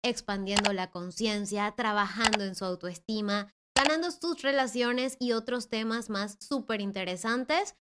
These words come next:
con invitados y también los que yo les voy a estar compartiendo todos los miércoles que sale nuevo video.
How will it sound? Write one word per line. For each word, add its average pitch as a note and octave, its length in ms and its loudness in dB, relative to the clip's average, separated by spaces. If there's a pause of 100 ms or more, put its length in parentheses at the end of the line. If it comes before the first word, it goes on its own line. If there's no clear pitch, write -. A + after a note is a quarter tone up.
(120)
con A#3+ 320 0
invitados G#3 720 0
y A3 100 -4
también G#3 340 -4
los G#3+ 120 -6
que G3 140 -8
yo G3 140 -2
les G3 140 -4
voy F#3+ 100 -4
a F#3+ 40 -4
estar F#3 260 -8
compartiendo B3 800 -2 (380)
todos B3 440 4
los A#3 180 0
miércoles A3 600 0
que B3 160 -4
sale F3 440 -2
nuevo F3+ 580 -4
video. - 380 -8